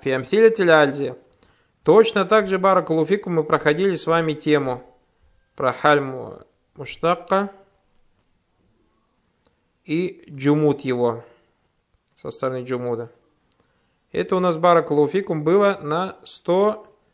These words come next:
шестьдесят девятой странице. И говорили, что у вас, баракаллаху фикум, муштак это то, что берется из глагола, как ракиба, например, джа-, джа'аль фарису ракибан.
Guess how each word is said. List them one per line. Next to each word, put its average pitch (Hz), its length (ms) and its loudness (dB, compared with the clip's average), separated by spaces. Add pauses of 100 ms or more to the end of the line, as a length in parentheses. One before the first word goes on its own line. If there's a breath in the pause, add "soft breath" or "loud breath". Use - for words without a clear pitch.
(640)
шестьдесят 143 720 -2
девятой 175 460 4
странице. 143 760 -4 (1000)
И 135 80 -12
говорили, 175 540 4
что 190 220 -2
у 175 40 2
вас, 180 160 2
баракаллаху 170 540 2
фикум, 185 320 -2
муштак 208 560 0
это 170 180 0
то, 202 140 -2
что 196 160 -4
берется 175 340 0
из 170 60 -6
глагола, 165 420 4
как 139 240 -2
ракиба, 175 440 2
например, 139 360 0
джа-, 160 300 4
джа'аль 160 360 0
фарису 160 480 2
ракибан. 147 600 4